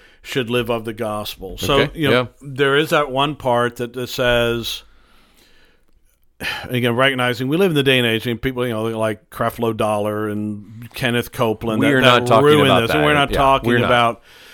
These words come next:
Speaker 1: a ridiculously high compensation for little work or something
Speaker 2: And we
Speaker 1: like
Speaker 2: assume
Speaker 1: that.
Speaker 2: all of our listeners are agreement
Speaker 1: Yeah, and
Speaker 2: on,
Speaker 1: in
Speaker 2: that's
Speaker 1: agreement
Speaker 2: not
Speaker 1: like
Speaker 2: what we're
Speaker 1: that.
Speaker 2: going
Speaker 1: And,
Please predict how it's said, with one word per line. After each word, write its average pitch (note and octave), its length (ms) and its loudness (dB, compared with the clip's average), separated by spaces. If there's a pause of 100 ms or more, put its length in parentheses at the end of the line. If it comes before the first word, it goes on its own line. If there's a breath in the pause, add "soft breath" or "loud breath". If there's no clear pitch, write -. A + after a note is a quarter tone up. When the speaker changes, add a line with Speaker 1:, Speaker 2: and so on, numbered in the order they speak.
(240 loud breath)
Speaker 1:
a C3 100 2
ridiculously B2 1120 -2
high A2+ 280 0
compensation A2 1120 -4
for G#2+ 420 -4
little A2 400 -2
work G2+ 420 -10
or G#2+ 80 -6
something A2 360 -4
Speaker 2:
And A2 80 0
we C3+ 80 4
Speaker 1:
like C3+ 80 4
Speaker 2:
assume B2 240 4
Speaker 1:
that. B2 60 -2
Speaker 2:
all A2 180 4
of G#2+ 60 2
our G#2 100 2
listeners F#2+ 500 -4
are F#2 140 -6
agreement F#2 460 -4
Speaker 1:
Yeah, D#3+ 80 2
and D3+ 100 0
Speaker 2:
on, C#3+ 80 2
Speaker 1:
in C#3 160 0
Speaker 2:
that's B2 180 2
Speaker 1:
agreement A#2 60 -2
Speaker 2:
not A2+ 140 2
Speaker 1:
like A#2+ 100 2
Speaker 2:
what - 60 -4
we're B2 60 2
Speaker 1:
that. A#2 140 2
Speaker 2:
going D3 140 -2
Speaker 1:
And, C3+ 100 0